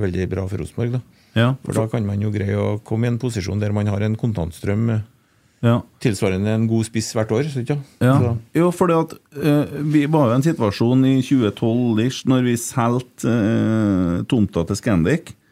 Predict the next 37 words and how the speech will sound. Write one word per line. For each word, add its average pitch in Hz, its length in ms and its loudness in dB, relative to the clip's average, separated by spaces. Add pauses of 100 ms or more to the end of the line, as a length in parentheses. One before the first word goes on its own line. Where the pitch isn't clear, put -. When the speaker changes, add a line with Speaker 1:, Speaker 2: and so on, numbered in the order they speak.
(240)
Speaker 2:
Vi - 80 0
kommer 87 380 2
ikke - 80 -2
i 156 80 2
den 120 180 2
situasjonen 92 460 0
med 95 100 2
Klokkesvingen, 85 500 -2
at 92 60 2
vi 107 80 0
må 95 100 4
nødt 92 160 2
til 82 80 -6
å - 20 -4
selge 147 460 0
det 127 120 4
nå. 143 140 4 (220)
Speaker 1:
Det 117 220 -2
skal, 107 480 -2 (300)
det 117 160 0
kan 120 120 2
jo 104 80 0
ikke 101 140 -2
jeg 101 160 0
for 120 140 0
så - 100 -4
vidt, - 240 -6
eh, 107 180 0
f-, 113 460 -10
men, 107 340 -4
men 104 640 -2 (100)
målet 104 600 0
til 113 220 0
det 113 180 0
gamle 131 240 2
styret 117 380 0 (120)
Speaker 2:
Mm. 98 280 -2